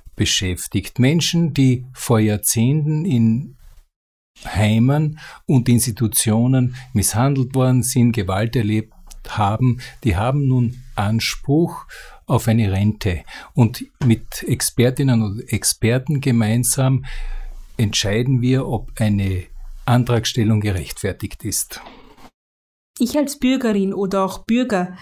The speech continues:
Speaker 2: in welchem Fall kann ich mich jetzt an die Volksanwaltschaft wenden?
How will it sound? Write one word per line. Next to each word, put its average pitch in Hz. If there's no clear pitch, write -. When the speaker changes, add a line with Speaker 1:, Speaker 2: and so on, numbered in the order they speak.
Speaker 2:
in 226
welchem 285
Fall 247
kann 247
ich 262
mich 254
jetzt 226
an 214
die 196
Volksanwaltschaft 202
wenden? 175